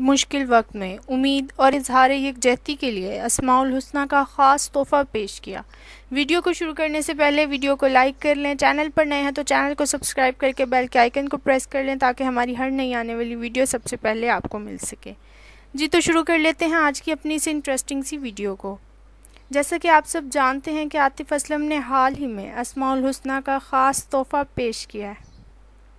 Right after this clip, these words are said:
आतिफ असलम ने अल्लाह ताला के निन्यानवे नामों अस्माउल हुस्ना को अपनी खूबसूरत आवाज़ में पढ़कर सबको महजूज किया। आतिफ असलम ने रमज़ानुल मुबारक की पहली ताक रात के दिन Twitter अकाउंट पर अपनी खूबसूरत आवाज़ में अस्माउल हुस्ना की वीडियो रिलीज़ की।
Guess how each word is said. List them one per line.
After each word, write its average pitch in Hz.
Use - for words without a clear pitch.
आतिफ 247
असलम 262
ने 277
अल्लाह 247
ताला 240
के 247
निन्यानवे 233
नामों 240
अस्माउल 285
हुस्ना 302
को -
अपनी 254
खूबसूरत 269
आवाज़ 254
में 277
पढ़कर 269
सबको 302
महजूज 233
किया। 196
आतिफ 294
असलम 359
ने 359
रमज़ानुल 302
मुबारक 285
की 311
पहली 285
ताक 262
रात 262
के 311
दिन 302
Twitter 269
अकाउंट 269
पर 302
अपनी 285
खूबसूरत 330
आवाज़ 220
में 208
अस्माउल 262
हुस्ना 269
की 294
वीडियो 254
रिलीज़ 208
की। 202